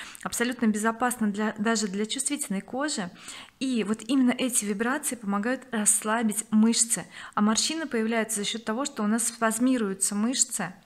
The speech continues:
И если мы их будем расслаблять постоянно, то лицо будет гладкое, будет расслабленное. Вообще супер, конечно, продукт. Обожаю эту, этот аппарат и всем его вот рекомендую постоянно. Далее, интенсивно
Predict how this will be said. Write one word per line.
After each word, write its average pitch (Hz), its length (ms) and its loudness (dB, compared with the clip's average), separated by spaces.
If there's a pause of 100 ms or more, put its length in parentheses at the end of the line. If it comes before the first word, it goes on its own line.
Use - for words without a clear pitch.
(440)
И 233 80 0
если 247 200 0
мы 240 140 4
их 240 60 2
будем 226 240 4
расслаблять 233 680 0
постоянно, 214 600 -2
то 208 100 -6
лицо 214 300 0
будет 214 360 0
гладкое, 208 1300 0
будет 208 380 -4
расслабленное. 202 920 0
Вообще 233 260 -4
супер, - 400 -6
конечно, 196 400 -4
продукт. 208 460 -4 (440)
Обожаю 208 600 2 (200)
эту, 190 720 -10 (180)
этот - 300 -4
аппарат 240 460 2
и - 20 -4
всем 247 320 0
его 226 320 0
вот 208 240 -2
рекомендую 208 600 0
постоянно. 214 680 -2 (440)
Далее, 208 300 2
интенсивно 302 840 0